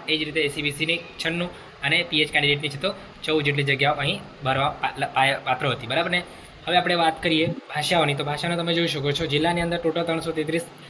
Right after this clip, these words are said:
જે જગ્યા ભરવા પાત્ર હતી, નગરની અંદર એક, એટલે ત્રણસો ને ચોત્રીસ જેટલી જગ્યા ભરવા પાત્ર હતી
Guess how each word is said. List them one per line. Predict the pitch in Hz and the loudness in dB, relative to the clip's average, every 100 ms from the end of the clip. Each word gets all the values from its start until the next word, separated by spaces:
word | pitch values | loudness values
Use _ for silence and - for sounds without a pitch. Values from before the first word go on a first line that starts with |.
| - - - | -18 -12 0
જે | 160 | 4
જગ્યા | 165 170 165 | 6 6 4
ભરવા | 156 165 | 4 2
પાત્ર | 165 160 165 | 2 4 4
હતી, | 180 175 175 - - 139 | 4 2 -2 -8 -12 -2
નગરની | 156 170 165 | 2 4 4
અંદર | 165 165 | 2 2
એક, | 175 165 | 2 2
એટલે | 147 151 | 0 0
ત્રણસો | 156 160 131 | -2 -2 -2
ને | |
ચોત્રીસ | - 156 160 165 | 0 0 2 0
જેટલી | 156 156 | 2 2
જગ્યા | 151 156 143 | 4 4 4
ભરવા | 151 | 2
પાત્ર | 151 147 156 | 4 4 4
હતી | 180 165 | 2 2